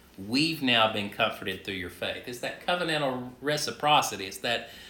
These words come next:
give and take of the covenant where Paul sacrificed and sent Timothy, but in God's providence, Timothy makes it back and gives him a report and encourages Paul heart, Paul's heart to hear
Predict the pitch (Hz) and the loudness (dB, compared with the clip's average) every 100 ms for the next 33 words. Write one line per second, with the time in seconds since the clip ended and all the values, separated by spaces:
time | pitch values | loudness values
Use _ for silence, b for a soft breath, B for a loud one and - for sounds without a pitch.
0 | B B 113 151 165 147 117 - 147 147 | B B 4 8 10 8 2 2 4 4
1 | 139 110 110 - 147 131 110 98 107 107 | 2 -2 -2 4 4 6 2 -2 -4 -6
2 | - 147 170 170 - 151 147 - 135 139 | 2 8 8 8 6 4 4 4 0 4
3 | 131 - 113 - 147 - - 151 - 113 | 4 2 -6 -2 -2 -2 0 0 0 -2
4 | 107 B B B - 139 131 - - - | -4 B B B 4 6 6 0 -18 -4
5 | 135 139 131 127 131 - 143 151 156 123 | 0 2 6 8 8 4 6 6 6 2
6 | 117 - - 127 131 127 123 127 - 120 | -2 -6 -2 -2 0 -2 0 0 0 0
7 | 123 135 131 110 123 127 123 110 104 - | 2 2 0 -4 -4 -4 -4 -4 -4 -4
8 | 139 120 113 107 - 143 151 131 - 151 | -2 -2 -4 -6 -2 2 2 0 0 2
9 | 156 127 117 - 151 160 151 120 117 120 | 4 4 2 2 2 2 2 2 2 -4
10 | 131 131 107 | 0 2 0